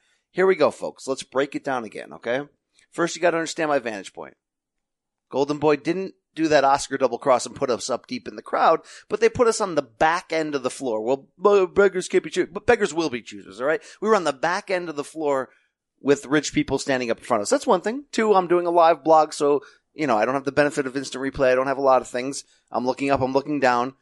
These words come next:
But when you are that close, and I was close enough, you do get to see things that you cannot see watching the T V broadcast. There's times when you're blinded by the referee or the crowd influences you, and there's times where you'd rather be scoring from home.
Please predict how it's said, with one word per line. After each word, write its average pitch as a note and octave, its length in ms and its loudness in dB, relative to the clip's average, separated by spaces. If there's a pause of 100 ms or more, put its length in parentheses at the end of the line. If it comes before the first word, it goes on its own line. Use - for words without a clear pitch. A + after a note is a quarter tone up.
(580)
But A2+ 200 -2
when C#3 220 -2
you G#3+ 180 -2
are F3 140 0
that A#2+ 260 -6
close, - 420 -8
and B2+ 80 -10
I A#2+ 60 -6
was A#2 120 -8
close - 340 -4
enough, B2 360 -4 (380)
you A#2+ 180 -8
do C3 240 2
get E3 220 0
to F3+ 80 -6
see D3 260 -4
things C3+ 520 -6
that G#2+ 180 -2
you A#2 220 -8
cannot D3+ 760 0
see C#3+ 220 -2
watching A2 400 0
the G#2 60 -8
T A#2 200 -10
V G#2 120 -8
broadcast. - 640 -10 (400)
There's A#2+ 140 -4
times D3+ 260 -2
when D3 140 -2
you're C#3 120 2
blinded D#3+ 720 0
by A2+ 140 4
the G#2+ 100 -2
referee G3 840 -2 (240)
or C#3 160 4
the A#2 100 -2
crowd F#3+ 500 2
influences F#3+ 600 -4
you, G3 240 -6 (460)
and D#3 140 -2
there's D3+ 120 -2
times F3+ 300 -2
where D#3 100 -2
you'd D#3 220 -2
rather G3+ 420 2
be B2 160 -10
scoring A2+ 380 -4
from - 180 -18
home. F#2 240 -6